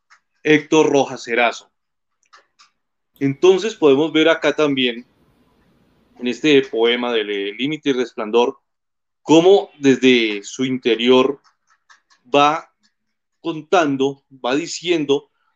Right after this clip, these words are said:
lo que siente frente a lo que era su vida y la manera como quería vivirla,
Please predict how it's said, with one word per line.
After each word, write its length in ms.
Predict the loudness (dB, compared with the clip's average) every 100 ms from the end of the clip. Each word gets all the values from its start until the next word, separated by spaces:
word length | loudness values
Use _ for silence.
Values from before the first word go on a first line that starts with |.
| -6
lo 80 | -4
que 100 | -2
siente 360 | -4 -2 -4
frente 480 | -2 -2 0 2 4
a 80 | 4
lo 200 | 0 -2
que 480 | -6 -6 -6 -8 -12 _ _ _ _ _ _ _
era 240 | 0 2 2
su 200 | 0 -2
vida 440 | 2 2 2 0 -6 _ _ _ _ _ _ _ -8
y 120 | -4
la 100 | -2
manera 360 | -2 0 0
como 200 | 0 -4
quería 280 | -4 -4 0
vivirla, 600 | 2 2 2 2 -2 -8